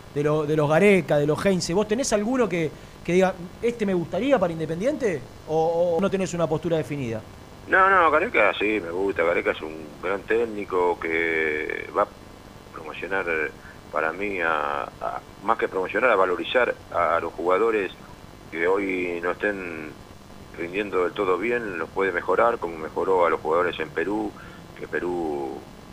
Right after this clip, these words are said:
Speaker 2: andaba muy mal, no le ganaba a nadie, quedaba fuera de los mundiales y, y Gareca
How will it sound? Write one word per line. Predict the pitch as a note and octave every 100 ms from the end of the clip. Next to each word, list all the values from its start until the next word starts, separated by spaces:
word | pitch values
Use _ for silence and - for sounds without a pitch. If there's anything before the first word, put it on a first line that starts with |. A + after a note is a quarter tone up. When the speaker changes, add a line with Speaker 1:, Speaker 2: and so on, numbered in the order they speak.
| -
Speaker 2:
andaba | D2+ D#2+ D#2
muy | D2+ D#2
mal, | F#2 G2 F#2 F2
no | D#2+
le | D2+
ganaba | D2+ D#2+ D#2
a | D#2+
nadie, | G#2 F#2+ F2 D#2+ D#2 D2 C#2+ C#2+ C2+ C2
quedaba | C#2+ D#2+ D2+
fuera | D#2+ E2
de |
los | D2+
mundiales | D2 F2+ A2 D#2+
y, | D2 C#2+ C#2 C2+ C2+ C2 -
y | C#2 C#2
Gareca | C#2 E2 F#2 E2